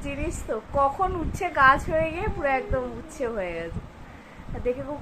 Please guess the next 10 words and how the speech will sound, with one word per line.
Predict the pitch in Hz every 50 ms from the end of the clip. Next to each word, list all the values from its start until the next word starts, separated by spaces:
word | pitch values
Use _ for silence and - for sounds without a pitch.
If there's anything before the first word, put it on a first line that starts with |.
| -
খুশি | 302 285 - - 294 269
হয়ে | 254 247 233 220
গেলাম | 214 208 220 240 - -
সকালবেলা। | 277 - - - 226 214 208 202 196 - 185 - - - - - - - -
হ্যাঁ, | 233 226 220 220
এখন | 220 254 240 240 -
হাজব্যান্ড | 240 214 214 220 240 247 240 240
একটু | 233 - 262 - -
পুজো | 240 226 226 247 240 233
দিচ্ছে | 240 226 - - - -